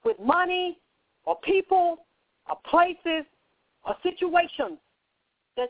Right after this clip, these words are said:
you think are better than you or more successful than you or that you need them for money or that you need them for opportunities. You're going to move through this experience and you're going to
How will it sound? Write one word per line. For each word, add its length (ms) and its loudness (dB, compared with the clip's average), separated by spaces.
you 240 -4
think 240 0
are 220 2
better 240 -6
than 240 -4
you 320 -2
or 100 4
more 260 0
successful 600 -2
than 200 2
you 300 0
or 120 0
that 220 2
you 120 0
need 440 0
them 220 4
for 100 2
money 460 -2
or 80 2
that 140 2
you 100 0
need 500 2
them 180 0
for 100 0
opportunities. 840 -2
You're 100 -2
going 260 4
to 80 -2
move 420 0
through 120 -2
this 220 2
experience 760 -4
and 140 -2
you're 140 -2
going 320 2
to 200 0